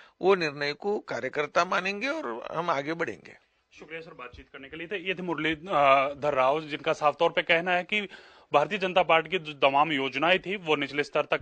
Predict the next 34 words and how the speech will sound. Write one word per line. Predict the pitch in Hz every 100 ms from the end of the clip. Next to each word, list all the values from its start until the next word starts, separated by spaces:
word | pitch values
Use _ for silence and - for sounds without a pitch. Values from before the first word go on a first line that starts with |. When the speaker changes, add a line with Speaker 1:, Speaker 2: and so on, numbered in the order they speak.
| -
Speaker 2:
पहुंचाई | 151 151 160 165
गई | 170 190
हैं | 214
और | 202
इसके | 165 170
साथ | 151 160 156
साथ | - 120
तमाम | - 139 156
योजनाओं | 143 139 143 165
का | 175 165
लाभ | 139 151 147
आम | 131
आदमी | 131 123 135
तक | 143 139
पहुंचाया | 139 131 135 131
गया | 123 113
है, | 107 - - - - _
जिसके | 151 170 208
चलते | 185 165
ही | 196
तमाम, | 190 147 143 147
अ, | 147 139 139
जो, | 135
अ, | 135 - 139
जो | 131 135
जीत | 127 175
है | - 160
वो | 160 151
भारतीय | 127 123 127
जनता | 123 127
पार्टी | 117 117 113
को | 139
मिली | 147 117
है। | 107